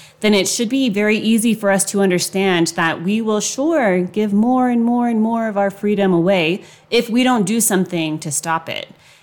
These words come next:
And I was explaining in depth to Clint some of the consequences and the things that are taking place, and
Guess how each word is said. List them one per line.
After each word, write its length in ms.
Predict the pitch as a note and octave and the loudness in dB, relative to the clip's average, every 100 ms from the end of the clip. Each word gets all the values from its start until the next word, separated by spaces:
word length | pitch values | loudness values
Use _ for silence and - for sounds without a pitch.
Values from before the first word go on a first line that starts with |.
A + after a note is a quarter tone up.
| _ | _
And 400 | F3+ F#3 F3 F3 - | 0 2 2 2 0
I 140 | F3+ | 0
was 240 | F3+ F3 - | 2 0 -2
explaining 540 | - - - G#3+ G#3 | -4 -6 -2 2 4
in 140 | F3 D#3+ | 2 2
depth 360 | G3+ G3+ G#3 | 0 0 -6
to 120 | - F3+ | -10 -8
Clint 340 | - D4 A3+ | -2 0 0
some 160 | G#3+ G3 | 0 0
of 80 | |
the 140 | F#3+ F3 | 2 -2
consequences 720 | - A3 A3 A3+ F#3+ F3 E3 | 0 -2 -2 -2 -2 0 0
and 100 | F3 | 0
the 60 | E3+ | 0
things 260 | F#3 F3+ E3+ | 0 0 0
that 100 | E3 | -2
are 80 | |
taking 340 | E3 F#3 E3 E3 | -2 -6 -2 -2
place, 400 | - G3+ F#3+ - | 0 -2 0 -2
and 360 | E3+ E3 D#3+ | -2 0 0